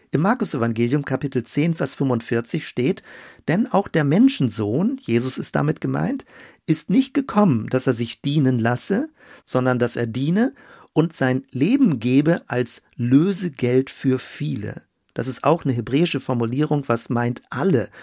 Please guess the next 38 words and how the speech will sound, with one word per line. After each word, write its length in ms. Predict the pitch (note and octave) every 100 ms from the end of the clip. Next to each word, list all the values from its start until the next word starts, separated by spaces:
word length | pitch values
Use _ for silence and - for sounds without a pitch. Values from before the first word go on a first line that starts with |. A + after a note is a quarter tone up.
| -
für 180 | C3+
die 340 | A#2 G#2 F3+ A3
vielen. 800 | - - E3+ G3 A2 G#2 - - - - - - -
Es 140 | -
geht 260 | - C#3 -
um 120 | B2
ein 240 | - A#2+ A2
Lösegeld 960 | A2+ D#3 A#3+ C#3 B2+ A#2+ A2+ C3 - -
für 320 | - A#2+ B2
die 420 | A2+ A2 D3+ F3
vielen 640 | - - E3 E3 D3+ D3 -
Menschen. 560 | C#3 A#2 - - G2+ - _ _ _ _ _ _ - -
Im 200 | C3+ C#3 -
ersten 300 | E3+ - C3+
Timotheus 540 | C3+ C#3 D#3+ C3 -
zwei, 340 | - B2 C#3 A#3
fünf 420 | D#3 C#3+ C#3+ -
und 260 | C#3 A#2
sechs 360 | - D3+ - -
steht, 400 | - A#2+ D#3+ - - - - -
„Denn 140 | C#3+ E3
es 120 | -
ist 300 | D3+ - -
ein 320 | F#3+ A#3+ A3+
Gott 300 | F3 B2 -
und 260 | C3+ - -
ein 320 | D#3 G3 F#3+ _
Mittler 800 | - A#2 C#3 A#3+ - A2 A2+ F#3 -
zwischen 420 | - - C3 B2+ A2
Gott 240 | B2+ -
und 140 | C#3
den 140 | C#3 B2+
Menschen, 400 | C3 D3 - A2+
nämlich 400 | A#2+ C3+ C3+ -
der 140 | A#2
Mensch 340 | A2+ C#3+ D#3 B2
Jesus 300 | B2 A2+ -
Christus, 500 | - E3 - G3+